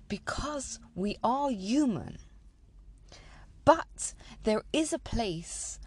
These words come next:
there is a time when we can have misplaced huma-, humility. And that is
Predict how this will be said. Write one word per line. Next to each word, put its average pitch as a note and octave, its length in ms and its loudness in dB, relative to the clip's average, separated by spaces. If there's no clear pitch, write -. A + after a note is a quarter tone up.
there F#3+ 180 0
is B3+ 140 0
a D4 80 0
time A3 540 -2
when F3+ 160 0
we F3+ 80 -2
can G3+ 160 -4
have F#3+ 340 -2
misplaced G3+ 800 -2
huma-, E3+ 360 0
humility. F3 720 0
And F3+ 320 -2
that E4 240 4
is A#3 480 -2